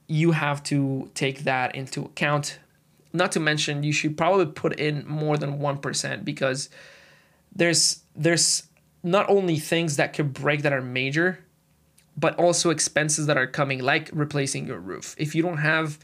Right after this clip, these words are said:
this is gonna catch, it catches, it always catches people, uh, off guard, is that you have to replace your roof.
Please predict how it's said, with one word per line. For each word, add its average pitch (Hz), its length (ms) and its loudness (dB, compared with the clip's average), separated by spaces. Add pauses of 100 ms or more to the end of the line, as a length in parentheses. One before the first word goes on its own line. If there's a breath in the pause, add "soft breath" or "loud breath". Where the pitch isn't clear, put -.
(580 loud breath)
this 165 180 2
is 175 60 0
gonna 165 180 4
catch, - 540 2
it 160 160 0
catches, 208 400 2
it 180 160 0
always 233 280 4
catches 175 320 0
people, 147 480 -2 (540 loud breath)
uh, 139 320 0
off 160 180 2
guard, 147 340 0 (880)
is 143 180 0
that 139 200 2
you 156 120 4
have 147 160 2
to 165 80 2
replace 160 400 2
your 202 100 0
roof. 147 580 -4